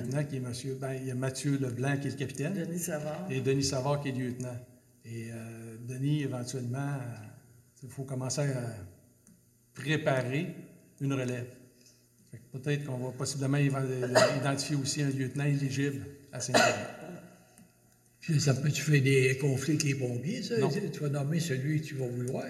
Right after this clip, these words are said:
Speaker 3: quoi ?
Speaker 1: Non, mais c'est, je nomme pas à brûle-pourpoint, je fais des vérifications, c'est vérifié au, au sein des casernes, comme tous les noms qui sont là, tout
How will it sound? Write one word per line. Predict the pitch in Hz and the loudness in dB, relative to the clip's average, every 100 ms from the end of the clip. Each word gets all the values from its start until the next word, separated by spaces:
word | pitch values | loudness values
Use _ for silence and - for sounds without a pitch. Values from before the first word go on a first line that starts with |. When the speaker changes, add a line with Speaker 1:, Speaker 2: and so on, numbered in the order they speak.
| 226 226 | -10 -10
Speaker 3:
quoi ? | 226 - - - - - | -10 -10 -16 -20 -20 -6
Speaker 1:
Non, | 139 139 | 0 2
mais | 131 131 123 | 4 2 2
c'est, | 139 135 123 - - - - - - | 2 2 2 -4 -12 -16 -20 -20 -18
je | 127 120 | -8 2
nomme | 151 143 143 | 4 4 2
pas | 165 175 175 175 - | 4 4 4 0 -8
à | |
brûle-pourpoint, | - 143 143 151 - 135 160 185 170 | -6 -4 0 -2 -2 -2 0 0 -2
je | - | -4
fais | 147 | -2
des | 135 135 | 0 2
vérifications, | 143 139 151 135 123 143 143 156 160 - | 2 2 0 0 0 0 2 0 -2 -8
c'est | - 120 | -10 -6
vérifié | 117 135 135 - 147 | -2 0 0 0 2
au, | 143 135 131 131 | 2 2 0 -2
au | |
sein | - 143 | 0 0
des | 135 | 0
casernes, | 139 123 135 143 | -2 0 0 -2
comme | 139 113 | -4 -8
tous | - | -2
les | 160 147 | 4 4
noms | 156 | 4
qui | 147 | 2
sont | 131 131 | -2 0
là, | 147 147 - - - - _ _ _ _ | 0 0 -6 -16 -20 -20 _ _ _ _
tout | - | -6